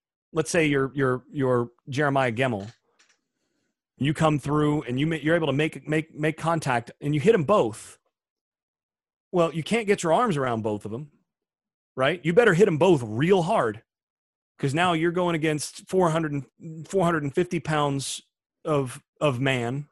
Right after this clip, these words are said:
and you're two hundred and twenty-five pounds of man, right? You're gonna have, you got a problem. So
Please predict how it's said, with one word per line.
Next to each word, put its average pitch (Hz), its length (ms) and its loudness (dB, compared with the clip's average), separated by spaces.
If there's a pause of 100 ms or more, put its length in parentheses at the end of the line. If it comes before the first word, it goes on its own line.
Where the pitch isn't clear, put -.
(600)
and 135 160 2
you're 160 160 2
two 180 180 -2
hundred 156 200 0
and 135 80 -4
twenty-five 156 480 0
pounds 120 280 -2
of 113 80 -4
man, 92 360 -6
right? 117 320 -6
You're 151 120 -2
gonna 160 200 -4
have, 156 280 -2 (200)
you 131 100 -12
got 151 120 2
a - 40 -2
problem. 156 400 2 (1000)
So 160 500 2